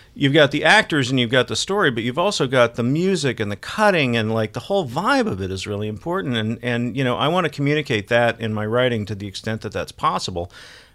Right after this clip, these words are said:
The other thing, though, is that I went to high school at Arts Magnet High School in Dallas, uh, to be, to be a visual artist. You know, I was a pretty good visual artist. Like, I used to have serious chops, and I studied painting and printmaking and metal sculpture and all kinds of stuff.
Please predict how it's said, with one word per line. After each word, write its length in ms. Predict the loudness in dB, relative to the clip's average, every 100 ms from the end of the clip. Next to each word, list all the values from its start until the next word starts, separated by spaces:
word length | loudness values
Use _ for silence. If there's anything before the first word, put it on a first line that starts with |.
| 4
The 120 | 6
other 180 | 6 4
thing, 280 | 2 4
though, 220 | 4 4 2
is 380 | 2 0 0
that 220 | 0 0 2
I 280 | 4 4 4
went 340 | 2 0 -2 -4
to 420 | -2 0 -2 -2
high 220 | 0 0
school 500 | 0 -2 -2 -4 -8 -14 -20 -20 -20 -20 -10
at 180 | -2 0
Arts 260 | 2 0 0
Magnet 300 | -2 0 0
High 160 | 0
School 300 | 0 -2 -2
in 100 | -2
Dallas, 580 | -2 0 0 0 -2 -8 -8
uh, 280 | -6 -4 -6
to 160 | -8
be, 300 | -6 -4 -6 -6
to 200 | -6 -4
be 200 | -2 0
a 20 |
visual 320 | 0 0 2
artist. 600 | 4 2 0 -6 -8 -14 _ _ -8
You 140 | -4
know, 140 | -2 0
I 120 | 0
was 140 | 0
a 60 | -4
pretty 180 | -4 -2
good 160 | 0
visual 260 | -2 0 4
artist. 300 | 4 4 0
Like, 160 | -4
I 20 | -2
used 220 | -4 -2
to 60 |
have 120 | -2 -2
serious 380 | -4 -4 -4
chops, 480 | -4 0 2 0 -4 -6
and 340 | -2 -2 -2 -2
I 320 | -2 -2 -4 -10
studied 420 | -2 0 0 -2
painting 360 | -2 0 2 0
and 120 | -2
printmaking 560 | -4 -4 -4 -4 -4 -4
and 100 | -2
metal 200 | -4 -4
sculpture 500 | -2 -2 -2 -4 -2
and 100 | -2
all 120 | -2
kinds 320 | -2 -4 -4
of 60 | -6
stuff. 360 | -4 -4 -4